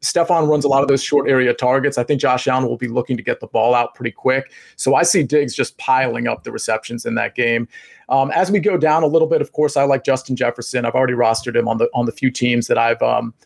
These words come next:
created. To, I, I like McLaurin a lot as a bring back in that Buffalo game. And then I agree with you on Cooper Kupp.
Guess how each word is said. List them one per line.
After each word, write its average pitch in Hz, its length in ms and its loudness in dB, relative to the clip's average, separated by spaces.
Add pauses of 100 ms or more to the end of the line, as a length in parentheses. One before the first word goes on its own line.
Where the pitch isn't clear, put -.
created. 131 640 0
To, - 140 0
I, 143 160 2
I 147 160 2
like 143 220 0
McLaurin 143 420 0
a 143 40 2
lot 139 340 2 (200)
as 135 140 0
a 131 60 4
bring 131 280 0
back 131 320 0
in 127 140 -2
that 120 240 -2 (260)
Buffalo 139 400 2
game. 135 400 0
And 139 100 2
then 139 80 2
I 156 60 2
agree 143 200 2
with 135 140 0
you 135 60 2
on 120 120 -2
Cooper 127 280 -4
Kupp. 113 400 -2